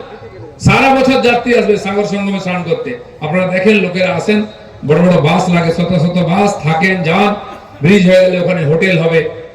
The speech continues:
যাতায়াতের ব্যবস্থা, থাকার ব্যবস্থা হবে। তো সারা ভারত থেকে গঙ্গাসাগর লোকে আসতে চায়, এত কষ্ট করে আসে, তাহলে ওখানে উন্নতি হবে,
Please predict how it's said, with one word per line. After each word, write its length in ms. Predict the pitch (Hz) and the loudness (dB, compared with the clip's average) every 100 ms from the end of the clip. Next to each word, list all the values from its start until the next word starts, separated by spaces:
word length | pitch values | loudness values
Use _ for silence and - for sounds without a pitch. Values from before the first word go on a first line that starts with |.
| - - - - - - | -20 -20 -20 -20 -20 -8
যাতায়াতের 480 | 165 170 196 185 185 | -2 2 2 2 0
ব্যবস্থা, 420 | 170 175 175 175 | 0 0 0 -2
থাকার 400 | 170 151 185 185 | -2 -4 -2 -2
ব্যবস্থা 320 | 175 170 - 170 | -2 -4 -4 -2
হবে। 260 | 151 151 - - - - - - - | 0 0 -2 -10 -18 -18 -20 -6 2
তো 260 | 240 233 165 | 4 2 0
সারা 280 | 175 247 269 | -2 2 2
ভারত 320 | 175 254 262 | 2 2 2
থেকে 220 | 262 269 | 0 2
গঙ্গাসাগর 480 | 247 240 247 240 247 | 2 2 2 2 2
লোকে 240 | 233 226 | 2 0
আসতে 260 | 208 - 220 | -2 0 0
চায়, 320 | 196 190 - - - - | 0 -4 -6 -10 -16 -8
এত 180 | 165 254 | -4 0
কষ্ট 300 | 240 240 240 | 2 2 2
করে 200 | 220 202 | 2 2
আসে, 280 | 165 147 - - - - - | 0 -2 -4 -10 -18 -20 -8
তাহলে 240 | - 165 180 | -2 0 2
ওখানে 220 | 170 185 | 0 0
উন্নতি 420 | 180 202 214 214 | 0 2 2 2
হবে, 160 | 190 | 0